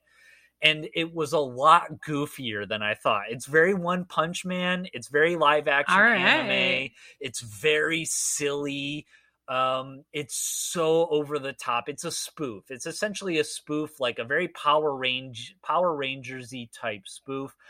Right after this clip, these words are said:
Speaker 1: of a guy who's got a motorcycle who turns into a robot that knows karate,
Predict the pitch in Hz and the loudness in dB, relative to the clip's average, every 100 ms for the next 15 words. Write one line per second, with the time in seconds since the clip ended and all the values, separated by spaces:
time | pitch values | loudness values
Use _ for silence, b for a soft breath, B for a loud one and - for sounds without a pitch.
0 | b b 123 120 104 135 139 143 147 120 | b b -8 -6 0 2 2 0 -6 -8
1 | 131 113 110 101 104 131 120 123 151 180 | -2 -2 -2 -6 -10 -18 -6 2 2 2
2 | 175 151 - 123 113 107 110 110 107 b | 0 -4 -4 -4 -4 -6 -8 -8 -12 b
3 | b b - 117 - 139 143 147 147 - | b b -18 -12 -6 -6 -6 -8 -8 -6
4 | 160 147 131 127 123 117 113 107 101 92 | 0 0 0 0 0 2 0 0 -8 -8
5 | 117 123 - - 131 107 98 98 101 104 | -6 -6 -8 -8 -4 -2 -2 -6 -10 -12